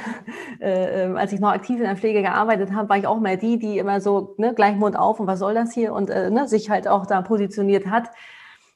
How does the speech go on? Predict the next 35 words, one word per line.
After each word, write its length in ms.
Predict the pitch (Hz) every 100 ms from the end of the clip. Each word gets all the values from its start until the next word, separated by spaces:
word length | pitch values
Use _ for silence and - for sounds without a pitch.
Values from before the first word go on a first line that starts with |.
| -
und, 340 | 202 196 196
ähm, 520 | 196 196 196 190 185 185
äh, 160 | 185
und 220 | 147 202
die 60 | 196
Ärzte 320 | 185 196 -
eben 120 | 185
auch 140 | 196 185
konfrontiert 760 | 220 202 202 196 - 240 233
hat. 220 | 240 285 -
Und, 420 | - 202 208 202
äh, 400 | - 196 196 185
dann 200 | 208 233
kam 180 | 233 233
diese 240 | 214 190
Aussage 480 | 185 240 294 269 247
und 80 | 202
ich 100 | 208
hab 120 | 208
gedacht, 320 | 220 208 190
"Puh, 200 | - 294
krass." 420 | 294 - 170 -
Also 180 | - 190
ich 160 | 190 -
weiß 200 | 208 196
nicht, 220 | 277 -
was 260 | 214 208 -
ganz 200 | 202 196
oben 260 | 285 349
auch 160 | - 160
nochmal 240 | 170 175
für 140 | 175 180
Entscheidungen 680 | 185 190 190 220 233 240 - - - - - _
getroffen 480 | 233 233 233 226 247
werden, 420 | 233 233 247 247